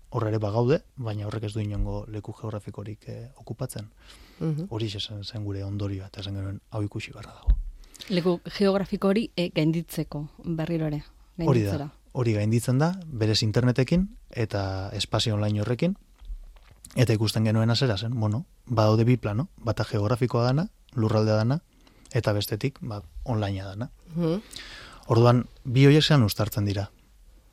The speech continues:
Speaker 1: Eta horixe gure galdera atrás den, bueno, nola ikusiko gaur egungo territorio hori?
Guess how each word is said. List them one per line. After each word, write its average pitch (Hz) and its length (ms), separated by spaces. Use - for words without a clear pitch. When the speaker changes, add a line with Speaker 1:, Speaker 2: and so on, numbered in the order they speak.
Speaker 1:
Eta 107 260
horixe 117 300
gure 101 200
galdera 101 300
atrás 101 180
den, 101 180
bueno, 104 320
nola 117 220
ikusiko 104 400
gaur 104 160
egungo 104 300
territorio 101 640
hori? 98 200